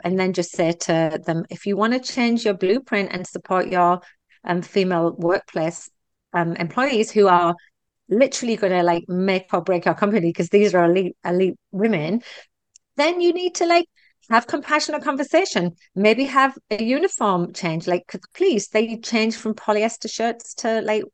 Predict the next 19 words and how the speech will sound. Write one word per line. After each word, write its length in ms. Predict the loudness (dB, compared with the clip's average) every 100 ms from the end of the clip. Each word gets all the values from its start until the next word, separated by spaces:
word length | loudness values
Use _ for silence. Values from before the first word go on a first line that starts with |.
| _
moisture 520 | -6 -6 -6 -10 -6 -4
wicking 260 | -4 -4
shirts. 280 | -4 -6 -6 -2
That 220 | -2 0
wasn't 240 | -2 -2
difficult 580 | -6 -8 -8 -2 -2 -2 _ 2
or 180 | 2
expensive 500 | 2 -4 -8 -8 -10 _
for 120 | -8
them, 120 | -6 -10
apparently. 540 | -6 -6 -2 -4 -4 -14 -20 -20 _ _ _ -4
Um, 300 | 0 0 -2 _ _ _ _ _ _ _ _
cooler 320 | 2 4 4
rooms, 360 | 4 4 2 -2
quieter 500 | -2 2 2 2 0
rooms, 300 | 0 0 -4
work 260 | 4 4 4
from 200 | -6 -2
home. 280 | 0 0